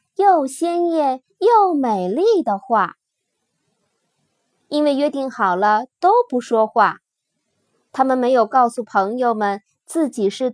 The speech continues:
多么喜欢那些画。画完了画，他们还安安静静地喝了很多加了蜂蜜的茶。傍晚时分，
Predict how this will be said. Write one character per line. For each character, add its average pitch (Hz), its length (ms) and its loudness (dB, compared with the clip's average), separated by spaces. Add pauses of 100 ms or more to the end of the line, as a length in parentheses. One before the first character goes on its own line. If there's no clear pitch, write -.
(100)
多 349 200 2 (220)
么 285 140 0
喜 185 260 -4
欢 214 240 -4
那 208 140 -2
些 208 240 -4
画。 202 320 -4 (1500)
画 392 320 4
完 294 180 4
了 330 100 -4
画， 302 420 4 (420)
他 277 120 2
们 285 140 0
还 262 160 4
安 311 240 0
安 339 300 -4
静 330 260 -4
静 294 340 -4
地 220 240 2 (160)
喝 - 200 4
了 285 100 0
很 202 320 -2
多 294 380 2 (160)
加 262 200 4
了 214 200 0
蜂 339 360 -2
蜜 381 200 -2
的 190 180 -4
茶。 202 540 -6 (2000)
傍 466 260 0
晚 220 220 0
时 233 240 -6
分， 311 400 -2